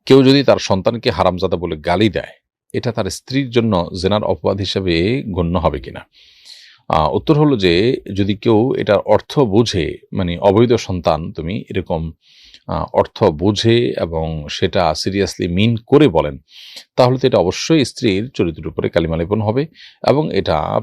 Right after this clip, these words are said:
প্রমাণ করতে না পারলে ইসলামের দশ-, দৃষ্টিকোণ থেকে দণ্ডবিধির আলোকে তিনি আশি বেত্রাঘাত শাস্তির উপযুক্ত হবেন। এর বাইরে তার শাস্তি কখ-, তার সাক্ষ্য কখনো গ্রহণযোগ্য হবে না এবং সে আল্লাহর কাছে ফাসিক হিসেবে গণ্য হবে।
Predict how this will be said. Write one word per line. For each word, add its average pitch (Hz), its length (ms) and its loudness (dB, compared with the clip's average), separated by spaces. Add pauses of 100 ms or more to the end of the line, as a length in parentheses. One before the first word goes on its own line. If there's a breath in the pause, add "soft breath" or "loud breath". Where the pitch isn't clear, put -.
প্রমাণ 120 300 2
করতে 101 300 -6
না 78 140 -4
পারলে 135 520 0
ইসলামের 87 500 -6 (200)
দশ-, 87 260 -4 (140)
দৃষ্টিকোণ 127 480 -2
থেকে 107 240 -2
দণ্ডবিধির 82 520 -4
আলোকে 92 360 2
তিনি 82 260 -8
আশি 135 240 0
বেত্রাঘাত 92 500 -4
শাস্তির - 460 -4 (540 loud breath)
উপযুক্ত 143 460 2
হবেন। 90 260 0 (120)
এর 139 160 4
বাইরে 139 320 2 (400 soft breath)
তার - 80 2
শাস্তি - 400 -4
কখ-, 110 360 -8
তার - 160 0
সাক্ষ্য - 440 -2
কখনো 95 320 -4
গ্রহণযোগ্য 78 500 -6
হবে 101 180 6
না 160 160 -2 (420 soft breath)
এবং 87 160 2
সে - 140 -4
আল্লাহর 78 180 -2
কাছে 80 180 -10
ফাসিক 92 320 -6
হিসেবে 78 220 -6
গণ্য 110 220 4
হবে। 76 180 -4